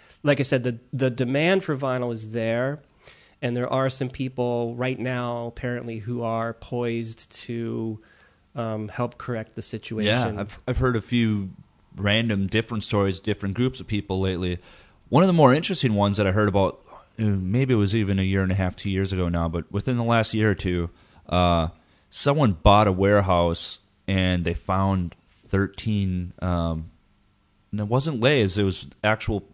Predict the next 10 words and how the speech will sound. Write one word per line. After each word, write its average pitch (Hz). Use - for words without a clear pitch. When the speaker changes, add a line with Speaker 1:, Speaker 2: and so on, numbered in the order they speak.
Speaker 2:
printing 147
presses 87
for 95
records 98
in, 104
uh, 87
in, 98
in 101
the 95
warehouse. 98